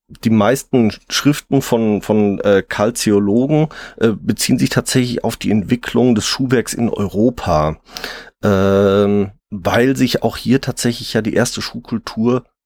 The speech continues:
richtige Schuhkultur entwickelt hat, ne? Und, äh, ja, diese Grundlagen zum, zur, zur, ähm, ja, zum Schu-,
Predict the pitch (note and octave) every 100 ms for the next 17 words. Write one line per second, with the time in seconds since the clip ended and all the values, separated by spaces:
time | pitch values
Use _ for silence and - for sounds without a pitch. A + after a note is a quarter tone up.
0 | - A#2 A2+ A2+ - B2 - A#2+ G#2+ -
1 | C#3+ D3 A2+ A2+ G#2+ A#2+ - G#2 - F2+
2 | - - F#2 G#2 C#3 C3+ - G2 F#2+ -
3 | - G#2 G2+ F#2+ - - - - - _
4 | - A#2 A2 F2 F#2+ G2+ G#2 F#2+ F2 _
5 | _ _ _ _ _ _ _ _ - _
6 | _ - - D#3 - A#2+ B2 B2+ B2 C3+
7 | - - A#2+ A2 G2 - G#2+ F#2+ F2 -
8 | - G2 F#2+ F2+ - E2+ E2+ E2 D#2+ -
9 | _ _ _ _ _ _ _ _ _ _
10 | G2+ G2+ - _ _ _ _ _ _ _
11 | - G#2+ - -